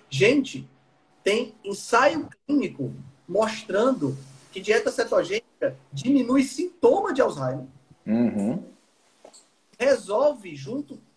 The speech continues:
Speaker 1: com, com outras terapias, resolve questões de câncer, dependendo do tipo de câncer.
Speaker 2: Isso.
Speaker 1: Tem ensaio mostrando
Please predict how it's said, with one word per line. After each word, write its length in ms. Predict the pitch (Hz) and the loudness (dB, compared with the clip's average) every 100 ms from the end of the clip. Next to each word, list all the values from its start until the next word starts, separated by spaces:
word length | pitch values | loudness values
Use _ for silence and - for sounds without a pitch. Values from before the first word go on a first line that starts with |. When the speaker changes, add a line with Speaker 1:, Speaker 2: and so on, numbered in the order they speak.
| - | -16
Speaker 1:
com, 420 | 196 185 170 147 139 | -6 -4 -4 -8 -6
com 60 | |
outras 420 | 160 190 226 - - | -4 -2 -4 -6 -6
terapias, 640 | 160 135 - 269 190 139 _ - | -6 -6 -6 -2 -2 -4 _ -6
resolve 420 | 202 214 240 262 | -4 -2 -2 -4
questões 340 | - _ 233 | -12 _ -12
de 60 | 226 | -10
câncer, 480 | - 240 277 - 165 | -4 -2 -2 -4 -6
dependendo 400 | 175 190 190 202 | -6 -4 -8 -8
do 80 | 214 | -14
tipo 220 | - - | -16 -18
de 80 | 220 | -14
câncer. 400 | 202 214 - 135 - _ _ - | -10 -10 -10 -16 -18 _ _ -2
Speaker 2:
Isso. 300 | 92 85 90 | 0 2 4
Speaker 1:
Tem 240 | 226 - - _ _ _ - | 2 2 -10 _ _ _ 0
ensaio 240 | 240 277 262 | 4 4 2
mostrando 680 | 226 208 - 185 165 135 | -2 -4 -4 -4 -2 -4